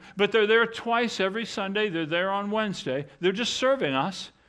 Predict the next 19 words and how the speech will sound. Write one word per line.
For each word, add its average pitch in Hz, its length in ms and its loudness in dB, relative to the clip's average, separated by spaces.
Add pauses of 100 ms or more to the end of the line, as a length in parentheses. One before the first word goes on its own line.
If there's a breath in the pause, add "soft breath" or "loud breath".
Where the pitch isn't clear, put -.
(580 soft breath)
They're 214 120 0
using 226 360 0
their 226 140 0
gifts, 185 440 0
their 160 280 -2
kind 170 280 -4
of 151 100 -6
electronic 180 760 -4
gifts 180 420 -4
and 147 140 -6
their 147 120 -8
gifts 175 340 -6
of 135 120 -6
media 160 520 -4
and 143 200 -8
sound 170 540 -6
to 165 80 -6
help 147 320 -4
us. 202 220 -4